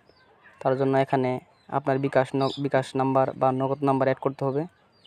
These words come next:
আমি অ্যাড করে নিয়েছি। দেখেন, আপনারাও একইভাবে অ্যাড করে নেবেন। নাম্বার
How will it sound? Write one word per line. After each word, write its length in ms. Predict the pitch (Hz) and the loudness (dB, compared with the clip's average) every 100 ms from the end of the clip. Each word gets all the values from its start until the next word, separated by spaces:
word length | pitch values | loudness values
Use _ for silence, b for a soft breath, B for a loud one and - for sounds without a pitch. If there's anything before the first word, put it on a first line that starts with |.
| - - | -20 -10
আমি 100 | 131 | -6
অ্যাড 100 | 131 - | -6 0
করে 120 | 139 139 | 2 4
নিয়েছি। 280 | 135 - 143 170 - _ - _ _ _ 135 | 2 0 -6 -6 -18 _ -20 _ _ _ -8
দেখেন, 240 | 131 139 151 - _ _ _ - - 139 | -4 -4 -4 -8 _ _ _ -20 -6 -2
আপনারাও 340 | 131 135 131 123 - _ _ _ | -2 0 0 0 -4 _ _ _
একইভাবে 380 | 143 139 139 135 | -4 0 0 2
অ্যাড 120 | 139 - | 0 2
করে 120 | 143 139 | 2 4
নেবেন। 200 | 139 170 - _ _ _ _ _ _ - _ _ _ _ _ - | 2 -2 -8 _ _ _ _ _ _ -20 _ _ _ _ _ -2
নাম্বার 340 | 139 139 139 | 0 2 2